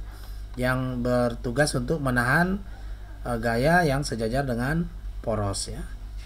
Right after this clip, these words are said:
yaitu, eh, gaya F C Y ya, sumbunya sumbu Y.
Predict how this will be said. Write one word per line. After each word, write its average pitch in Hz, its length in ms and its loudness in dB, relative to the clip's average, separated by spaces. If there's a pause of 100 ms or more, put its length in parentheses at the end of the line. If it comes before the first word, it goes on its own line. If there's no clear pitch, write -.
(100)
yaitu, 156 640 0 (720)
eh, 113 400 -6
gaya 110 320 0
F - 160 -6
C - 160 -2
Y 117 480 2
ya, 165 160 -2
sumbunya 123 480 2
sumbu 123 560 0
Y. 104 320 -2